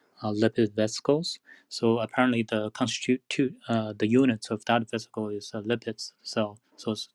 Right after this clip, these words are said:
definitely different from, uh, your, your work here. But I'm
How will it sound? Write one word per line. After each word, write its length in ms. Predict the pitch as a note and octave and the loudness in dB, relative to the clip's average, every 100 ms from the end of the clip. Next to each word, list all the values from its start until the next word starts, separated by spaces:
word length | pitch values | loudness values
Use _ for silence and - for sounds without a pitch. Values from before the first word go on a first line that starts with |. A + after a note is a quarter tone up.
| - | -6
definitely 280 | A#2 A#2 A2 | -2 0 0
different 380 | A#2+ - A2 | -2 -2 -6
from, 320 | - G#2+ G#2 G#2+ _ - - _ _ | -4 -6 -6 -14 _ -20 -20 _ _
uh, 180 | A2 G#2+ A2+ C3+ | -10 -10 -14 -8
your, 480 | A2 G2+ G#2+ A2+ A2+ | -6 -2 -2 -2 -2
your 280 | G#2+ A2 - | -4 -6 -8
work 220 | A#2+ A2 - | -4 -4 -2
here. 100 | A2 | -2
But 180 | A#2 A2 | 2 2
I'm 140 | G#2+ | 2